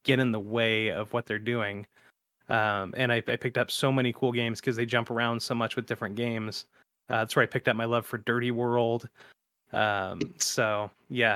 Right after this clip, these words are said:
uh, Role Playing Public Radio, uh, is fantastic, and I tried to look up, like, all of their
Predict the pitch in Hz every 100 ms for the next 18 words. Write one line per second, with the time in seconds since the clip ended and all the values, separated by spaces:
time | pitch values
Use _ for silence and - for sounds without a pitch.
0 | 98 117 113 104 104 98 127 135 160 139
1 | 143 131 - 113 120 117 113 110 107 110
2 | 120 110 113 - 139 127 120 - 120 117
3 | - 110 101 - 120 113 113 113 _ _
4 | _ _ _ - - 180 180 156 156 151
5 | 143 139 127 101 147 165 135 135